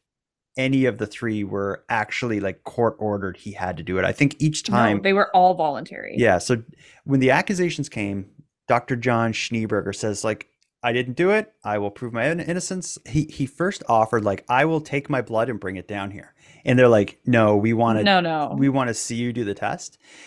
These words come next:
Speaker 1: So he comes down and he's a room, in a room with, like, I think there's a police officer and then, and a, like, a nurse who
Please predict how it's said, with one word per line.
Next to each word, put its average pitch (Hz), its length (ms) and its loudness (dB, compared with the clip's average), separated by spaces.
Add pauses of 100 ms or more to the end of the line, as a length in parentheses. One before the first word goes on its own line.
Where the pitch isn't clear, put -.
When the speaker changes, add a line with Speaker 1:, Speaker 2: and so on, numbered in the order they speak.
(100)
Speaker 1:
So 131 180 2
he 196 180 -4
comes 180 340 0
down 127 300 0
and 104 100 -2
he's 214 200 -2
a 254 60 0
room, 135 460 -2
in 156 140 0
a 190 60 -2
room 135 260 -2
with, 117 180 -6
like, 95 300 -4 (260)
I - 60 -4
think 175 160 -2
there's 170 160 4
a 127 60 2
police 175 420 -4
officer 165 580 -4 (480)
and 127 160 4
then, 107 240 2
and 135 220 4
a, 110 80 0
like, 107 180 -2
a 110 60 -2
nurse 113 400 -2
who 110 220 -6